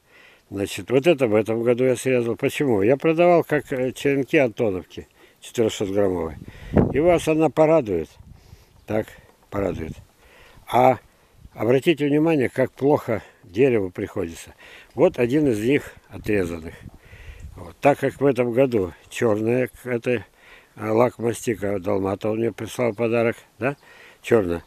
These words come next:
А раз вот эта синяя, значит, она мной была отрезана годом раньше. И посмотрите, как страдает от этого дерева.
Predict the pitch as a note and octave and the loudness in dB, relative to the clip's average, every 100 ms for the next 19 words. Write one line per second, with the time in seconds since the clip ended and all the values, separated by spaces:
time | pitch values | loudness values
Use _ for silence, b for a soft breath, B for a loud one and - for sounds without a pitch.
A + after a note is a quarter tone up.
0 | b b - A2+ D3+ - D3 C#3+ C#3+ - | b b 0 2 2 0 -4 -4 -4 2
1 | G#3 D#3+ G2 D2+ - b b b G#2+ - | 2 4 2 -2 -10 b b b -10 -8
2 | - G#2+ D3+ F3+ C#3 A#2 G2 A2 G#2 F2+ | -2 2 4 4 6 4 2 -2 -2 -2
3 | G2+ G#2 A#2 F2 - E2 - A#2 D3+ G3+ | -6 -8 -6 -6 -10 -18 -2 2 2 4
4 | D3+ A2 F#2+ - G2 _ b b b b | 4 2 0 -10 -20 _ b b b b
5 | b b _ D3+ G3+ D3+ B2+ C#3 C#3+ F#3 | b b _ 2 4 2 -4 -2 0 0
6 | D3 - C#3 - C#3 C3 D3 - B2+ A2+ | -2 -4 -6 -2 -2 0 0 0 -4 0
7 | A#2 A2 F#2 E2 D#2 | 0 2 0 -2 -4